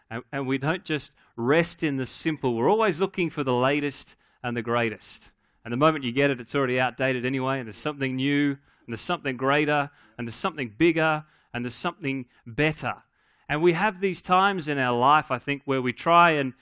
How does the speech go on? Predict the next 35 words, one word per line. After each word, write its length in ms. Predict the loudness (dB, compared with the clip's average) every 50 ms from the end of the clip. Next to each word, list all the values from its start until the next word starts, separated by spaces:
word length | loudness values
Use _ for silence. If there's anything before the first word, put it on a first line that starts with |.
| _ -10 _
and 220 | -2 -2 0 0 2
make 340 | 2 4 2 2 -2 -8 _ _ _ _ -8
the 140 | -6 -4
gospel 760 | -2 0 0 0 0 -2 -8 -8 -4 -4 -2 -2 -4 -6 -8 -10 _ _ _ _ _ _
the 80 | 4 4
latest 460 | 6 6 6 4 2 0 -4 -4 -6
gospel 340 | -6 -6 -6 -6 -8 -12 -10
two 200 | -6 -6 -6 -6
point 340 | -6 -6 -8 -8 -8 -10
zero. 340 | -8 -6 -4 -4 -4 -4 -4
We 140 | -6 -8 -8
dress 340 | -6 -4 -4 -4 -4 -4 -6
it 80 | -2
up. 220 | 0 0 0 0 -2
We 80 | -4
have 160 | -4 -4 -2 -2
these 220 | -2 -2 -2 -4
fancy 480 | -4 -2 -2 -2 -2 -4 -6 -8 -8 -6
sermon 500 | -6 -4 0 0 2 2 0 0 -2 -4
series 640 | -4 -2 -2 0 0 0 0 -2 -2 -2 -4 -6
that 100 | -6 -6
have 260 | -4 -2 -2 -2 -4 _ _ -20 _ _
wonderful 560 | 0 4 6 6 6 4 0 -4 -4 -6 -8
titles, 800 | -8 -6 -4 -2 0 0 0 0 0 -2 -2 -2 -4 -8 -12 -14 _ _ _ _ _ _ -12
and 120 | -10 -10
there's 100 | -8 -6
nothing 300 | -8 -8 -6 -8 -8 -4
wrong 200 | -2 -2 -2 -2
with 120 | -6 -8
fancy 340 | -6 -6 -6 -6 -6 -8 -12
sermon 420 | -12 -8 -6 -6 -4 -4 -4 -6 -4
series 360 | -4 -2 -2 0 -2 -4 -4
and 100 | -4 -2
wonderful 320 | -2 -2 -2 -4 -8 -6
titles. 640 | -2 2 4 4 4 4 0 -6 -10 -12 -14 -16 -16